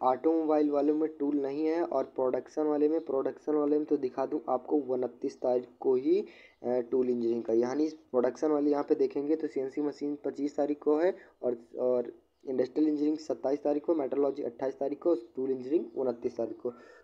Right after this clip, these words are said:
तो यहाँ पे guys जैसा कि आप लोग को पूरा schedule आ चुका है exam का, पूरा format आ चुका है, तो आप लोग जल्दी से जल्दी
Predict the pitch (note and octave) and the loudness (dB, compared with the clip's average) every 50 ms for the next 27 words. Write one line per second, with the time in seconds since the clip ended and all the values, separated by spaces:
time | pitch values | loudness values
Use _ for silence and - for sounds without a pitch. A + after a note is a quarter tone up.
0 | _ - B2+ C3 C3+ C#3 D3 D#3+ E3+ F3 F3+ D#3 E3 D#3+ D3+ C#3+ D3 C#3 - D#3 | _ -8 -4 -2 0 0 0 0 0 0 2 4 4 4 2 2 -2 -2 -2 -2
1 | D3+ - D#3 D3+ D3+ - D#3 - D#3+ D#3 - - _ _ - C3 C#3 D3+ - - | -2 0 -2 -2 -2 -2 -2 0 0 -2 -2 -4 _ _ -6 -4 -2 -2 -2 -2
2 | D3 C3+ C#3 C#3+ C#3+ - - - C3 C3+ C3+ - C#3+ D3 D3 D3 C#3+ C#3 C3+ B2+ | -2 0 0 -2 -2 -4 -4 -2 -2 -2 -2 -4 -2 0 0 2 2 0 -2 -2
3 | C#3 C3+ C3+ C3 - D3 E3 F3 - _ _ _ _ _ _ - - C3+ - - | -4 -4 -4 -4 -4 -6 -6 -6 -10 _ _ _ _ _ _ 0 0 0 0 -2
4 | - _ _ _ _ _ _ _ _ _ _ _ _ - C#3+ C#3 C#3+ D3+ D3+ D3+ | -8 _ _ _ _ _ _ _ _ _ _ _ _ 0 0 2 2 2 2 4
5 | D3+ D3+ D3+ - D3 D3 D3+ D3+ D#3 D#3 D3+ D3 C3+ B2+ C3+ C#3+ D3+ D3 - - | 2 0 0 -2 -2 -2 -2 -2 -2 -2 -2 0 0 0 0 0 -2 -2 -2 -2
6 | - B2 A#2+ B2 C3+ C#3+ - - C#3 C#3 C#3 C#3 | -4 -4 -4 -4 -6 -8 -6 -2 -2 -2 -2 -4